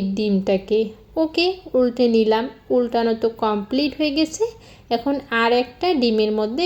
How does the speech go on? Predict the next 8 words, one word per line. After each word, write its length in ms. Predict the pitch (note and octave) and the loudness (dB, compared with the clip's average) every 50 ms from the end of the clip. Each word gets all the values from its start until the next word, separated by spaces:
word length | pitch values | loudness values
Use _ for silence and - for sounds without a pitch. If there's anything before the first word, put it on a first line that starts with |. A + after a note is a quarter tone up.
| E4+ F4 - | -2 -4 -8
ভাঁজ 360 | - - G#3 G#3 G3+ G3 F#3 F#3+ - - | -8 -6 -2 0 0 0 0 -2 -6 -6
দিয়ে 220 | A3 G#3 G#3 G#3 | -2 0 0 0
দেব। 220 | F#3+ F#3+ G#3 G#3 A3+ - B3+ - - - - - - - - - - _ - - | 2 0 -2 -2 -2 -6 -6 -8 -12 -18 -18 -18 -18 -20 -20 -20 -20 _ -12 -10
ভাঁজ 340 | F#3+ F#3+ A3+ G#3+ A3 B3+ C#4 C4+ - | -6 -4 -2 2 2 2 2 0 -2
দেওয়া 240 | E4 E4+ E4+ E4+ E4 E4+ - | 0 0 2 0 0 0 0
কমপ্লিট 520 | E4 E4 D#4+ D#4 D4+ - D#4 D#4+ E4 D#4+ D#4 | 0 0 0 -2 -2 0 2 2 2 2 0
হয়ে 160 | D#4+ E4+ E4 | 0 0 0
গেলে 280 | E4 E4 D#4+ D#4 C#4 | 0 0 2 6 6